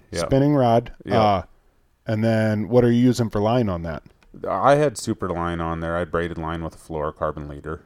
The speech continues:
Speaker 2: Okay.
Speaker 1: That's kinda what
Speaker 2: And
Speaker 1: I'd run on all my
Speaker 2: twelve,
Speaker 1: spinnings.
Speaker 2: twelve pound?
Speaker 1: Yeah, twelve pound,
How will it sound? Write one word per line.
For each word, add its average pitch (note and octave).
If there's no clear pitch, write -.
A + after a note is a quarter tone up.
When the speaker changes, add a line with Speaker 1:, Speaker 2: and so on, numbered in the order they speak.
Speaker 2:
Okay. G2+
Speaker 1:
That's -
kinda G2
what E2
Speaker 2:
And D#2+
Speaker 1:
I'd D2+
run E2
on D2+
all D2+
my D2+
Speaker 2:
twelve, G2
Speaker 1:
spinnings. F2
Speaker 2:
twelve G#2
pound? G#2+
Speaker 1:
Yeah, G2
twelve A#2+
pound, F#2+